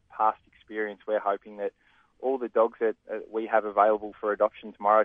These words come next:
find homes, and, and the same with all the other states. They've put a lot of time and effort into making sure they've got good numbers of greyhounds available. Um, the promotion's been obviously, um, a key priority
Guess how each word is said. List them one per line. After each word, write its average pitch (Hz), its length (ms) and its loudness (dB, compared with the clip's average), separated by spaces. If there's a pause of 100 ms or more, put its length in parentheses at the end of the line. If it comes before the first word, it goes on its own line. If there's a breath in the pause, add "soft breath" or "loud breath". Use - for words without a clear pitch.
(100)
find 107 220 0
homes, 127 360 -2
and, 127 120 -12 (100)
and 120 100 -12
the 117 80 -14 (100)
same 117 200 0
with 104 120 -8 (440)
all 110 180 0
the 107 80 0
other 101 260 2
states. 98 300 2
They've 104 140 -2
put 113 140 -8
a - 20 -2
lot 104 160 2
of 98 60 -12 (120)
time 104 240 2
and 98 80 -10
effort 101 320 -4 (440)
into 104 220 -20
making 101 400 0
sure 104 160 2
they've 101 140 -2
got 104 220 4 (360)
good 131 140 0
numbers 113 320 0
of 110 80 -12
greyhounds 110 480 2
available. 131 480 0 (220)
Um, 101 460 -12
the 107 60 -14
promotion's 110 640 -4
been 104 280 -10 (200)
obviously, 104 640 -10 (460)
um, 101 640 -4
a 104 60 -12 (120)
key 107 140 -6
priority 104 600 6